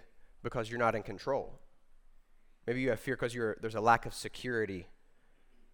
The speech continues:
Maybe you fear failure. Hello, Joseph. Maybe you fear rejection or disease or pain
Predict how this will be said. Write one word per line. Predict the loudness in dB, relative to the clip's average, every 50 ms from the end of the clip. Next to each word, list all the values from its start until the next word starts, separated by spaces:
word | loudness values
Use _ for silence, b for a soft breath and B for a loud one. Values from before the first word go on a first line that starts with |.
| -20 -20 -16 -2 4
Maybe | 8 8 8 8
you | 6 2 0 0
fear | 4 4 6 6 6
failure. | 4 2 2 6 6 6 6 4 2 -2 -4 -6 -8 -10 -12 -12 -14 -16 -20 -20 -20 -20 -20 -20 -20 -20 -20 -20 -20 -20 -8 -2
Hello, | 0 2 2 2 0 -2
Joseph. | -4 -6 -6 -6 -8 -12 -14 -18 -20 -20 -20 -20 -20 -20 -20 -20 -20 -20 -20 -20 -20 -20 _ _ _ -20 _ _ _ _ -20 -20 -20 -20 -20 -20 -20 -20 -20 -20 -20 -20 -20 -20 -20 -20 -20 -20 -20 -20 -20 -20 _ _ _ -12 -4 0
Maybe | 0 2 2 2
you | 0 0
fear | 2 2 2 4
rejection | 2 2 0 2 4 4 4 2 0 -6 -6 -8 -10 -12 -18 -20 -20 -18 -18 -14 -12
or | -10 -10
disease | -8 -8 -6 -6 -4 -4 -6 -8 -10 -12 -12 -14 -16 -20 -20 -20 -20 -20 -16 -12
or | -10 -4
pain | 0 2 2 2 0 -4 -10